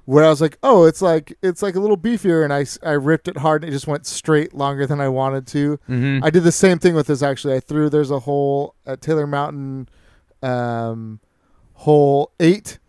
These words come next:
Speaker 1: I threw it uphill, and I was like, "Oh, this might be perfect," and threw it on the highest, and it just flipped up and went straight for super long,
Speaker 2: Yeah.
Speaker 1: and I didn't want it to. Um, so, yeah, so that glide is real.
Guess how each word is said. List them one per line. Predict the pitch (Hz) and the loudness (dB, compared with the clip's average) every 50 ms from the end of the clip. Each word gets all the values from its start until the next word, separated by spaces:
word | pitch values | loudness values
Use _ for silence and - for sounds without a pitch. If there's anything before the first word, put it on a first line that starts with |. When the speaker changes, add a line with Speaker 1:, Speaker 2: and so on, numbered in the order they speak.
| _ _ _ _ _ _ _ _ _ _ - | _ _ _ _ _ _ _ _ _ _ -4
Speaker 1:
I | 147 147 | -4 -2
threw | - - 175 170 | 2 4 6 6
it | 170 | 6
uphill, | 165 165 143 - 165 180 | 6 4 2 2 4 4
and | 180 | 4
I | |
was | 170 160 | 2 2
like, | 175 165 - | 0 -2 0
"Oh, | 269 285 | 0 2
this | 254 208 185 - | 2 2 2 2
might | 240 240 214 | 0 -2 -2
be | 220 214 | -4 -2
perfect," | - 220 254 254 208 | 0 0 0 2 0
and | 185 160 | -2 0
threw | 170 175 180 | 2 2 2
it | 175 | 2
on | 170 | 0
the | 165 165 | 0 0
highest, | 175 180 180 175 | 0 0 0 -2
and | 185 165 | -2 -4
it | 147 | -4
just | 143 - - | -6 -8 -8
flipped | - - 165 160 - - | -2 0 0 0 2 0
up | 165 160 | -2 -2
and | 156 147 | -2 -4
went | 147 147 156 - | -4 -4 -6 -8
straight | - - - 156 151 151 160 - _ _ _ _ | -12 -8 -4 -2 0 0 -2 -4 _ _ _ _
for | _ - 143 135 | _ -10 -10 -8
super | - - 160 127 147 147 | -4 -4 -2 -2 -2 -2
long, | 139 139 139 139 139 135 135 131 135 - | -2 -2 -2 -2 -2 -4 -6 -10 -12 -8
Speaker 2:
Yeah. | - 110 110 104 98 | -4 0 0 2 2
Speaker 1:
and | 95 95 127 | 0 -2 -4
I | 127 | -6
didn't | 123 127 147 131 127 127 131 - - | -6 -6 -6 -6 -8 -10 -14 -16 -18
want | 123 123 123 123 123 123 | -14 -12 -10 -10 -10 -12
it | 117 - | -14 -18
to. | - - 127 123 120 117 117 117 113 - _ _ _ _ _ _ _ _ _ | -14 -12 -10 -8 -8 -8 -10 -10 -12 -14 _ _ _ _ _ _ _ _ _
Um, | - 135 127 127 120 120 120 131 - | -6 -4 -2 -2 -2 -4 -4 -8 -4
so, | - - 185 | 2 4 6
yeah, | 190 220 233 190 160 | 8 8 8 6 6
so | - 196 190 | 4 2 2
that | 202 202 175 | 2 2 0
glide | 147 180 185 185 185 180 | 0 0 0 0 2 2
is | 180 156 139 | 0 0 0
real. | 139 143 135 131 131 127 123 - | -2 0 0 0 0 -2 -4 -6